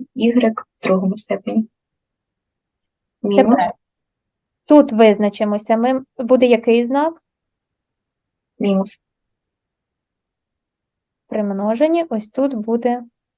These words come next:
Speaker 2: мінус. Прекрасно.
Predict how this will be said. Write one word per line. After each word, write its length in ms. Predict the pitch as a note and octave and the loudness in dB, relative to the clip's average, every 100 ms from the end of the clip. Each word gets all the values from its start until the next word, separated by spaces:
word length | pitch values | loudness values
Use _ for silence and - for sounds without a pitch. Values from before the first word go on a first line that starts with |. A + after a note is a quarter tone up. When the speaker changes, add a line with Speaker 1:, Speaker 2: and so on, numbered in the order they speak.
| _ - | _ -2
Speaker 2:
мінус. 640 | A3 G3+ F3+ F#3+ - - _ _ _ - _ _ _ _ _ _ _ _ _ _ _ _ _ _ _ _ _ _ | 0 2 -2 -8 -14 -20 _ _ _ -20 _ _ _ _ _ _ _ _ _ _ _ _ _ _ _ _ _ _
Прекрасно. 760 | A#3 A#3 G#3 F#3+ - C4+ D4+ | -10 -2 0 0 -4 -6 -6